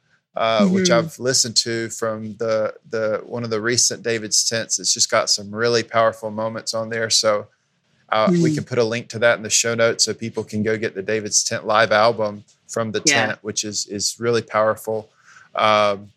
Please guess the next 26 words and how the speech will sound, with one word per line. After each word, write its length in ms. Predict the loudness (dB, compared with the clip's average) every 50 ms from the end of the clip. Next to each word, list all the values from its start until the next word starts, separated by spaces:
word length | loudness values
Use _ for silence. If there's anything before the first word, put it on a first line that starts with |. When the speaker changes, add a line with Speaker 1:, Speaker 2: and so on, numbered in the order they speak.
| -20 _ -20 _ _
Speaker 1:
what 160 | 2 2 4 4
are, 140 | 4 2 2
what 200 | 2 4 4 6
else 260 | 4 4 2 0 0
is 120 | 0 -2
in 120 | -2 0 2
store? 420 | 2 2 2 2 2 2 2 2 2
How 180 | 2 2 2
can 140 | 0 -2 -8
people 240 | -6 -6 -6 -6 -8
connect 380 | -8 -6 -2 2 2 2 2 0
with 180 | -6 -10 -8
you 100 | -8 -6
guys? 640 | 0 2 4 4 6 6 6 4 4 4 2 0 0 0 0
Uh, 240 | 2 4 4 4 2
what 240 | 0 -2 -4 -4 -4 -4
are 80 | -4
you 140 | -2 -2 -2
doing? 600 | 0 0 0 2 2 0 0 -2 -2 -6 -8 -10 -6 -4
Uh, 360 | 0 0 2 2 2 0 0
a 40 | -2
couple 580 | -2 -4 -6 -6 -2 0 0 2 2 0 -2 2
gatherings 520 | 4 6 6 6 4 2 -2 -2 -4 -6
in 80 | -6 -6
twenty 240 | -6 -4 -4 -4
twenty? 480 | -4 -4 -4 -4 -2 -2 -2 -2 -4 -6